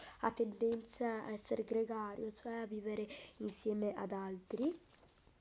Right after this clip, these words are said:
E l'alimentazione è praticamente vegetariana,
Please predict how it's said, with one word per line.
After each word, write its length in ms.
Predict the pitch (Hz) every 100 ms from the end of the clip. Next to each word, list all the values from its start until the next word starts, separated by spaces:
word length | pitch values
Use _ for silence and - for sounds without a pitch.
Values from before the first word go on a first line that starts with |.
| - - - - -
E 200 | 269 262 -
l'alimentazione 760 | - - 262 262 269 - 269 269
è 40 |
praticamente 760 | 269 226 - 226 226 220 226 208
vegetariana, 920 | 202 214 208 208 208 196 202 202 214